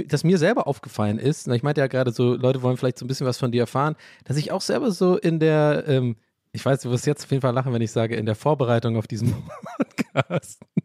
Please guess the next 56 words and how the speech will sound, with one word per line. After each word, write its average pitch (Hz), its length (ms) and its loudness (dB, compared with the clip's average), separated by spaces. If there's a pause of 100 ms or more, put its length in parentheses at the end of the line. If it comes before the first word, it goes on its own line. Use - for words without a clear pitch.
(600)
<laughs> - 1040 -20
äh, 131 340 4 (440)
dass 151 260 0
ich 196 340 -2 (580)
mich 160 200 2
auch 214 180 0
so - 120 -2
ein 302 60 0
bisschen 156 220 0
gefragt 117 420 -2
habe, 117 180 0 (240)
es - 100 -6
gibt - 160 -8
so - 160 -2
einige 240 280 0
Sachen, 226 260 0
die 170 140 2
weiß 208 220 0
ich - 120 -10
eigentlich 175 160 -6
gesagt 104 280 -2
gar 95 140 0
nicht 101 140 -4
von 101 180 0
dir. 98 220 -2
Also 139 280 0 (100)
zum - 140 -2
Beispiel 220 460 0 (500)
über, 185 520 2 (320)
ich 165 120 0
find, 226 240 -2 (120)
also 156 180 -2
du 214 100 -2
warst 262 160 -2
für 226 80 0
mich 226 160 0
immer 247 180 0
so 220 100 2
ein 214 40 2
bisschen 220 240 0
ein 190 80 2
Mysterium 190 720 2 (300)
bezüglich 180 460 0
deiner, 156 320 2
deiner 151 240 0
beruflichen 147 480 0
Tätigkeit, 123 460 0
muss 151 100 0
ich 170 60 -4
ganz 165 200 -4
ehrlich 151 140 0
sagen. 117 240 0
Weil 127 80 2
guck 214 120 0
mal, 151 100 -2
also, - 260 0